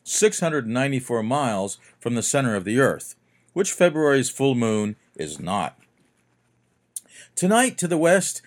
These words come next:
seventy minutes after sunset, Mercury reaches its greatest eastern el-, elongation from the sun and is visible just below Venus. Today, thirty years ago, one of the great luminaries of the late twentieth century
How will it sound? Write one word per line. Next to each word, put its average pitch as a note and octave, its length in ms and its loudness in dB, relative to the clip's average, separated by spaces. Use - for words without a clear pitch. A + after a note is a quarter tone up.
seventy E3+ 480 0
minutes D#3+ 320 -2
after C#3+ 240 2
sunset, D#3 560 -2
Mercury D#3+ 480 0
reaches D3+ 440 0
its G#2+ 160 -4
greatest E3 560 0
eastern D#3 560 -4
el-, C#3+ 460 0
elongation D3+ 960 0
from A#2 220 -6
the A2+ 80 -4
sun C#3+ 500 0
and C3 160 0
is A2 140 -2
visible D3 400 0
just C3+ 320 -2
below B2+ 300 0
Venus. G2+ 580 -2
Today, G#3+ 460 4
thirty F3 320 4
years F3 280 6
ago, F#3+ 440 0
one C#3 140 0
of D3 80 0
the C#3 80 4
great E3+ 320 2
luminaries E3 800 0
of B2 140 0
the A#2+ 120 0
late C#3 360 0
twentieth C#3+ 340 -2
century D3 560 -2